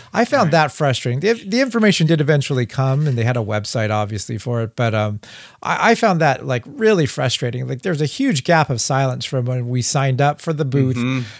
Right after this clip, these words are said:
Speaker 1: to when the actual flow of information for setup started to happen. And I think even that flow, once it started, was, like, sporadic and, like, a little confusing. So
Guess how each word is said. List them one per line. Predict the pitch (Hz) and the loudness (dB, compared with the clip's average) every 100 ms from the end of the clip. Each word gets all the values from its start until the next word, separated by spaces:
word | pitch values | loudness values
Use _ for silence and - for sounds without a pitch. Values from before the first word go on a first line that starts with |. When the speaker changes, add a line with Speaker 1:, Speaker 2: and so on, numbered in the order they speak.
| - | 0
Speaker 1:
to | 151 | 2
when | 127 147 139 131 | 4 4 2 2
the | 131 | 0
actual | 135 135 - 123 | 2 0 0 -2
flow | - 135 123 | 2 2 2
of | 123 | 2
information | 123 123 123 123 - 127 120 120 | 0 0 0 0 0 -2 -4 -6
for | - - 131 120 | -8 -2 0 0
setup | - 131 123 - | 0 0 0 -2
started | 135 117 | -4 -2
to | 110 | 0
happen. | 120 113 131 | 0 -2 -4
And | 139 147 | 0 2
I | |
think | 151 156 139 - | 2 0 -2 -4
even | 214 190 151 | 2 4 4
that | 135 - | 4 2
flow, | - 156 139 | 2 4 6
once | 127 123 | 4 0
it | 127 | -4
started, | - 139 123 110 | -2 0 0 -2
was, | 110 131 | -6 -2
like, | 107 101 - _ - - _ | -2 -4 -12 _ -20 -20 _
sporadic | - - 120 98 117 147 185 - - - 190 | -8 -2 -2 0 0 2 2 0 -8 -10 -6
and, | 123 | -4
like, | 120 113 113 | -2 -4 -4
a | 139 | -2
little | 139 160 151 | 2 2 2
confusing. | 135 123 117 110 110 110 117 | 0 0 -2 -2 -4 -8 -10
So | - 120 110 | -8 -8 -8